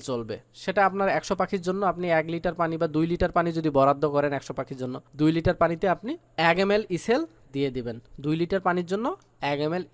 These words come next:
ইসেলেই যথেষ্ট। আর যদি মনে হয় যে না, আমি একটু ভিটামিন ইটা পরিমাণ মতো বেশি দিই, সেক্ষেত্রে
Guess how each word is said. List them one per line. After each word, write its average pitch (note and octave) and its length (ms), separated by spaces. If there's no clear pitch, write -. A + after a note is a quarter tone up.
ইসেলেই F#3 380
যথেষ্ট। B2 340
আর C3+ 140
যদি F3+ 140
মনে D#3 180
হয় F#3+ 180
যে F#3 60
না, C3+ 80
আমি C3 180
একটু F#3 200
ভিটামিন D#3+ 380
ইটা E3+ 160
পরিমাণ G3+ 340
মতো G3+ 140
বেশি F3+ 240
দিই, B2 120
সেক্ষেত্রে B3 340